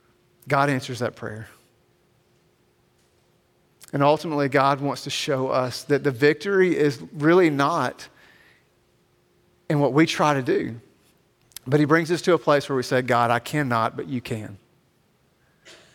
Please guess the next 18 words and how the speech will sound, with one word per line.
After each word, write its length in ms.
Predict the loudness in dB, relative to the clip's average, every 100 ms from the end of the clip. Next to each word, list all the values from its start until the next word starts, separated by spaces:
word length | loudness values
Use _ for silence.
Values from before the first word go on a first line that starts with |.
| _ _ _ _ _ _ -8
And 120 | -4
so 100 | 0
here's 160 | 2 4
what 100 | 4
I 40 |
want 100 | 2
to 40 | 0
encourage 440 | 0 2 2 2
you 220 | -4 -6
with 340 | -2 2 2 0
as 100 | -8
we 80 | -6
close 320 | -2 -2 0
out. 300 | -4 -6 -14 _ _ _ _ _ _ _ _ _ _
Three 280 | 0 4 6
little 160 | 4
simple 340 | 0 -2 0 0
words. 460 | -2 -4 -10 -18